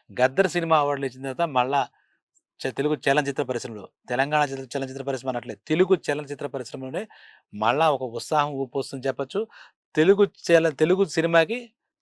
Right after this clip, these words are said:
పూర్వ వైభవం రావాలి, మళ్ళా స్వర్ణయుగం తెలుగు చలనచిత్ర సభలో చూడాలి. రేవంత్ రెడ్డి గారు ఈ రకంగా గద్దర్ సినిమా అవార్డ్స్ అనే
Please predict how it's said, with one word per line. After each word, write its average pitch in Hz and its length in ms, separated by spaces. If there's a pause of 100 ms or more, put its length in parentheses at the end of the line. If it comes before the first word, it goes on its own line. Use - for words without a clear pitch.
పూర్వ 160 240
వైభవం 139 380
రావాలి, 135 480 (520)
మళ్ళా 123 280
స్వర్ణయుగం 143 680 (140)
తెలుగు 135 240
చలనచిత్ర 127 440
సభలో 127 320
చూడాలి. 123 360 (540)
రేవంత్ 175 440
రెడ్డి 165 240
గారు 131 300
ఈ 127 140
రకంగా 143 400
గద్దర్ 120 440
సినిమా 147 380
అవార్డ్స్ 127 400 (520)
అనే 127 220